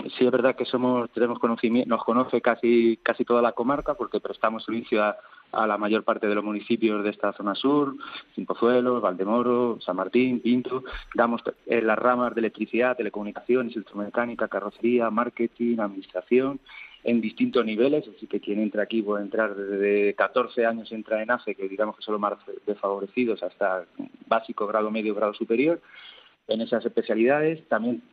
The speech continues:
ten-, contamos con certificados de desem-, para desempleados, que, que en la actualidad también forma parte de nuestra misión, aquellas personas que, que salen fuera del sistema, tanto educativo como profesional, recuperarlas.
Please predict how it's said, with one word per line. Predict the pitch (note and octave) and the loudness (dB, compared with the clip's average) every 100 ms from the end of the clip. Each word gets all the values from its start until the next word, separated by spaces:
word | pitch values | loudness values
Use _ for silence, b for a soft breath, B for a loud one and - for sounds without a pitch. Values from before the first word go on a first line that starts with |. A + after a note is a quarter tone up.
| - | -4
ten-, | A2 A2 | -4 -4
contamos | - A2 C3 B2 - | -4 0 0 0 -4
con | A2 | -6
certificados | A2 G2+ G#2 A2 B2 A#2+ | -4 -6 -6 0 2 2
de | G#2+ | -2
desem-, | G2+ G2+ G2 _ _ | -6 -12 -14 _ _
para | - G2 | -4 -2
desempleados, | F#2+ G2 F#2 G#2 C3+ C#3 B2 | -4 -6 -2 2 2 0 -4
que, | G2 F#2+ F2 | -4 -4 -2
que | G2+ | -2
en | |
la | F#2 | -2
actualidad | - F#2+ G2+ A2 | -2 -2 0 0
también | G2 G2+ | -2 -8
forma | - G2+ F#2+ | -12 -8 -4
parte | G#2 F#2+ G2+ | -4 -4 -6
de | |
nuestra | G2 - G#2 | -8 -8 -8
misión, | G2 F2+ C3 C3 A2+ | -6 -2 2 2 0
aquellas | F#2+ G#2 G#2 G2+ | -4 -2 -2 -4
personas | G2 - A2 G#2 | -8 -6 -4 -4
que, | - G2+ - B B _ | -4 -4 -6 B B _
que | G#2+ | -6
salen | - C3+ A2+ G2+ | 0 2 0 -4
fuera | A2+ G#2 | -2 0
del | G2+ G2 | 0 -4
sistema, | G2 - B2+ A#2+ G#2 F#2+ B B B - | -10 -4 -4 -2 -4 -6 B B B -8
tanto | G2 G2+ | -4 -2
educativo | G2+ G2+ A2 A#2+ G#2+ | 0 0 2 2 2
como | A2 G2+ | -2 -2
profesional, | - G2+ A2+ A#2+ A#2 | -6 -8 -2 0 0
recuperarlas. | G#2 G2+ F#2+ G2+ A#2+ B2+ B2 A#2+ | -4 -8 -2 0 2 0 0 -2